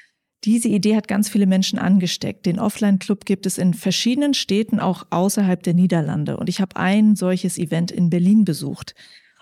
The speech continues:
Und ich möchte euch von meinem kleinen ersten Eindruck dort erzählen und auch mit einer Person sprechen, die hier in Berlin beim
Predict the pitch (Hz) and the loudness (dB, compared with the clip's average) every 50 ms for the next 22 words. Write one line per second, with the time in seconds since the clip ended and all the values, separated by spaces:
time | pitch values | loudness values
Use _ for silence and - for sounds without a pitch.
0 | _ - 190 190 185 202 233 247 233 226 226 214 - - 208 190 190 190 196 190 | _ -4 -2 0 2 2 2 0 0 -2 -4 -2 0 0 2 2 2 2 2 0
1 | 190 - 202 190 208 220 214 - - 185 208 - - - 202 - - 190 202 202 | 0 0 -2 0 0 0 0 0 -2 -2 -2 -2 -2 -2 -2 0 2 2 2 2
2 | 202 196 - - 185 180 180 - - 170 - - - - - 175 185 214 247 285 | 0 -2 -2 -2 -2 -2 -2 -2 -6 -6 -6 -6 -4 -2 0 0 2 2 2 2
3 | 247 214 202 - 214 - 214 202 - - 196 202 - 214 180 185 190 202 202 - | 2 0 0 -2 -2 -2 -2 0 0 0 -2 0 0 0 0 2 2 2 2 0
4 | - - 190 214 - 262 226 226 208 196 185 180 180 170 175 175 165 175 190 220 | -2 -4 -4 -2 0 0 2 2 2 2 2 2 2 2 2 2 2 2 2 2
5 | 220 214 190 185 180 | 2 2 2 0 0